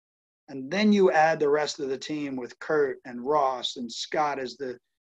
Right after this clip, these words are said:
as the V P of finance and Rania in bookkeeping and Pat, the operations coordinator, you, Cassie, the regional vice president. You add all of those people to the mix that complement our weaknesses,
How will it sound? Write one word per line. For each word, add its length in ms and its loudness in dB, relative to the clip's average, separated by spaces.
as 140 -10
the 80 -6
V 200 -6
P 120 -4
of 160 -4
finance 480 -6
and 160 -8
Rania 320 -4
in 80 -8
bookkeeping 600 -8
and 180 -12
Pat, 300 -4
the 100 -8
operations 500 -8
coordinator, 480 -6
you, 180 -6
Cassie, 280 -4
the 460 -4
regional 260 -6
vice 200 -8
president. 500 -8
You 100 0
add 180 0
all 260 2
of 80 0
those 260 0
people 360 -4
to 140 -4
the 120 -6
mix 480 -6
that 140 -8
complement 1080 -2
our 260 0
weaknesses, 1080 -6